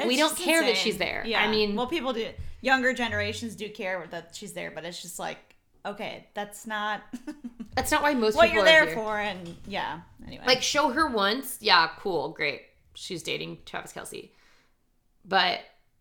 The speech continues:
Speaker 1: do we need to keep showing it?
Speaker 2: Yeah. Did
Speaker 1: Probably
Speaker 2: you see
Speaker 1: not.
Speaker 2: that thing about the Chargers fan?
Speaker 1: No.
Speaker 2: So, apparently at the last
Speaker 1: Oh,
Speaker 2: Chargers
Speaker 1: with the sign?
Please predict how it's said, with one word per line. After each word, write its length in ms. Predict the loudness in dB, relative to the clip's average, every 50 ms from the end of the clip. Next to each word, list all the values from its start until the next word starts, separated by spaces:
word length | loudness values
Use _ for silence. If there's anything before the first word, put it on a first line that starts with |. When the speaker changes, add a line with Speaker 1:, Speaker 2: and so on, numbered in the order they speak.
| _ -6
Speaker 1:
do 120 | -2 0
we 120 | 2 2
need 140 | 2 2 0
to 60 | -2
keep 240 | -4 -6 -6 -8 -6
showing 280 | -6 -6 -6 -4 -4 -4
it? 140 | -4 -6 -6
Speaker 2:
Yeah. 200 | -6 -8 -10 -12 -14 _
Did 100 | -14 -10
Speaker 1:
Probably 220 | -6 -4 -4 -4 -2
Speaker 2:
you 20 |
see 60 | -2 0
Speaker 1:
not. 120 | 0 -2 -2
Speaker 2:
that 40 |
thing 180 | -4 -10 -10 -8
about 260 | -6 -6 -6 -6 -6
the 200 | -8 -8 -8 -8 -10 -10
Chargers 460 | -10 -8 -8 -8 -8 -10 -12 -12 -12
fan? 380 | -12 -12 -10 -10 -8 -10 -10 -12 -14 -20 _ _ _ _ _ _ _ _ _ _
Speaker 1:
No. 280 | -8 -8 -6 -8 -8 -12 -14 _ _ _
Speaker 2:
So, 520 | -12 -8 -4 -2 0 2 2 2 0 -2 -4 -6
apparently 500 | -6 -6 -6 -4 -2 -2 -2 -2 -2 -2
at 80 | -2 -2
the 60 | -2
last 200 | 0 2 6 8
Speaker 1:
Oh, 140 | 8 8 8
Speaker 2:
Chargers 160 | 8 6 2 2
Speaker 1:
with 60 | 2
the 80 | 2
sign? 480 | 2 4 6 8 8 8 6 2 -4 -6